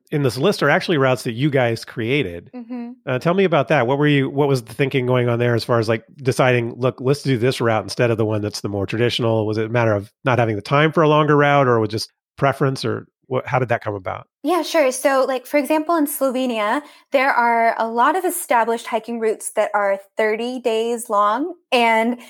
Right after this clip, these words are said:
Speaker 2: we wanted to just get to know, like, one hiking, one mountain range at a time, and basically string together the highlights of the range into one singular route in, like, four or five days.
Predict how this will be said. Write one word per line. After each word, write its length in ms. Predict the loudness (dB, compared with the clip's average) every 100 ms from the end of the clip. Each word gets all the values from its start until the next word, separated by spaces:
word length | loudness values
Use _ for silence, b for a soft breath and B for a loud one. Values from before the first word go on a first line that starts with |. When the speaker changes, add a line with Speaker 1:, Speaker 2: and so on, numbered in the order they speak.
| B B -16
Speaker 2:
we 360 | -2 2 2
wanted 420 | 4 2 4 2 0
to 160 | -4
just 360 | -2 -2 -4 -2
get 180 | -2 -2
to 100 | -4
know, 560 | 0 2 2 0 -4 -8 _ _ _ _ _ -4
like, 200 | -4 -2
one 240 | 0 2
hiking, 680 | 0 -2 -4 -4 -6 -6 -10 _ _ _ _
one 240 | 0 2 4
mountain 220 | 2 0
range 180 | -2 -2
at 60 | 0
a 60 |
time, 480 | -2 -2 -6 -4 -6 -4
and 160 | -2 0
basically 400 | -2 -2 -2 -4
string 400 | -2 0 2 2
together 440 | 0 0 2 2
the 80 | 0
highlights 460 | 0 0 0 0 -4
of 80 | -4
the 80 | -2
range 420 | 0 -2 -4 -8
into 220 | -6 -6
one 380 | -6 -6 -6 -10
singular 420 | -10 -8 -4 -2
route 300 | 0 0 0 -4
in, 120 | -4
like, 180 | -4 -2
four 200 | 2 2
or 40 |
five 260 | 2 -2 -2
days. 320 | -8 -8 -10